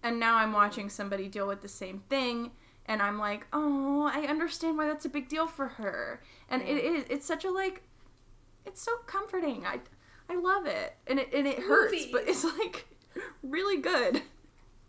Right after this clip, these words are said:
Speaker 3: I love that. Rosanna, do you wanna do, uh, you wanna, like, list any more
Speaker 2: Yeah.
Speaker 3: that you have?
Speaker 2: Yeah,
Speaker 3: Yeah.
Speaker 2: um, so there, <laughs> there's, like, it's, they're kinda all over the place, really. Like, a big one for me as a kid,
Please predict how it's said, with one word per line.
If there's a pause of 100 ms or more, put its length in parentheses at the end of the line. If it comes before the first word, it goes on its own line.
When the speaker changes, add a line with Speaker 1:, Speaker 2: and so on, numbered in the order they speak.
(600)
Speaker 3:
I (120)
love (120)
that. (480)
Rosanna,
do
you
wanna
do,
uh,
you
wanna,
like, (320)
list
any
more
Speaker 2:
Yeah.
Speaker 3:
that
you
have? (240)
Speaker 2:
Yeah,
Speaker 3:
Yeah.
Speaker 2:
um, (180)
so
there,
<laughs>
there's,
like,
it's,
they're
kinda
all
over
the
place,
really.
Like, (340)
a
big
one
for
me
as
a
kid,